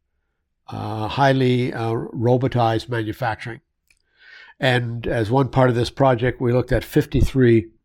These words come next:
global automotive sites. And the technologies are the same, but we asked, "What does the management really want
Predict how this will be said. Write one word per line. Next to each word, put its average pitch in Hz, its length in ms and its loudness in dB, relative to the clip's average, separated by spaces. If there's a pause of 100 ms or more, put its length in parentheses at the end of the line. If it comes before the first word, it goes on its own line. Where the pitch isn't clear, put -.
global 113 640 2
automotive 107 520 -4
sites. - 460 -12 (680)
And 131 100 -6
the 135 60 0
technologies 147 640 0
are 110 60 -6
the 113 100 -6
same, 117 240 -2
but 127 120 -2
we 131 140 -4
asked, 143 220 -4 (380)
"What - 320 -6
does 131 500 2 (380)
the 120 100 -2
management 123 800 -4
really 135 400 4
want 117 600 -2